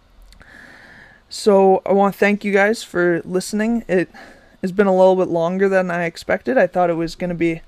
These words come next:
around a thirty-minute podcast, but I think I'll try and keep 'em around thirty minutes to forty minutes. I'll have a lot more different segments, so I hope it keeps it fresh every month or every week.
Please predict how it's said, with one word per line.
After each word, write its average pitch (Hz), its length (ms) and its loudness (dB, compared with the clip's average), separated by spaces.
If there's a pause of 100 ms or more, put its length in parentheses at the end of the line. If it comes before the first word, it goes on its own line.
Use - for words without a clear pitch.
(420)
around 175 300 0
a 151 60 -8
thirty-minute 180 640 -2 (240)
podcast, 202 640 -4
but 170 180 0 (160)
I 185 80 0
think - 460 -8
I'll 190 120 2
try 180 280 -6
and 170 220 -6 (380)
keep 190 240 -6
'em 180 60 -4
around 170 400 -2 (100)
thirty 170 240 0
minutes 170 400 -6
to 175 100 -6
forty 165 320 -2
minutes. 165 460 -8 (460)
I'll 185 160 2
have 180 180 4
a 175 60 4
lot 180 240 4
more 190 540 2 (420)
different 180 680 -4 (440)
segments, 196 720 -2 (400)
so 165 400 0 (340)
I 180 60 -2
hope 180 200 -2
it 160 120 -6
keeps - 280 -8
it - 100 -6
fresh 185 360 -6
every 202 220 -2
month 202 340 -6
or 208 80 4
every 196 220 2
week. 185 360 -10